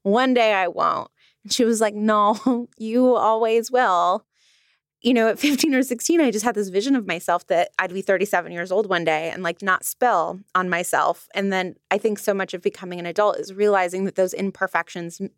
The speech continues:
you know, as cheesy as it sounds, makes you perfectly who you are. So, Matt, you are going to do a thirty-second recap, but I will model for you a perfect thirty-second recap first.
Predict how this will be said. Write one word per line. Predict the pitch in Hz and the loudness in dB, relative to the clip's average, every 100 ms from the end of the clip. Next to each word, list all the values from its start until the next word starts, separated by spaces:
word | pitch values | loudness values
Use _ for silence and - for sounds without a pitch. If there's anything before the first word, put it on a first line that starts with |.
| _ | _
you | 220 | -2
know, | 190 151 | 0 -2
as | - - - | -4 -8 -10
cheesy | - 208 190 208 | -6 -4 2 2
as | 196 | 2
it | 202 | 0
sounds, | 269 269 196 - _ _ _ | 0 0 -2 -8 _ _ _
makes | 202 202 190 - | 2 2 0 -2
you | 190 170 - | 0 0 -4
perfectly | - 185 185 _ 170 165 | -4 -4 -4 _ -6 -6
who | - | -4
you | 165 160 147 | -4 -4 -2
are. | 151 - - - _ _ _ _ _ | -2 -2 -6 -12 _ _ _ _ _
So, | - 277 | -6 0
Matt, | 269 294 - | 2 2 0
you | 247 269 | 0 2
are | 294 | 2
going | 302 311 285 | 2 2 2
to | 262 | 0
do | 233 240 | 2 2
a | |
thirty-second | 202 208 202 196 - | 0 -2 -2 -4 -6
recap, | 175 - - - | -8 -4 -4 -2
but | 196 - 220 | -4 -2 0
I | 240 262 285 311 285 _ _ _ - | 0 0 0 -4 -8 _ _ _ -4
will | 220 | 0
model | 220 220 220 226 | 2 4 4 0
for | 226 220 | -2 -4
you | 185 | -2
a | 180 - | -2 -4
perfect | - 214 208 175 - - _ _ | -2 -2 0 -4 -4 -18 _ _
thirty-second | 185 175 135 175 - | -4 -2 -4 -4 -8
recap | 175 - - - _ _ _ _ _ _ _ | -12 -4 -4 -4 _ _ _ _ _ _ _
first. | - 117 - - - | -6 -6 -4 -14 -14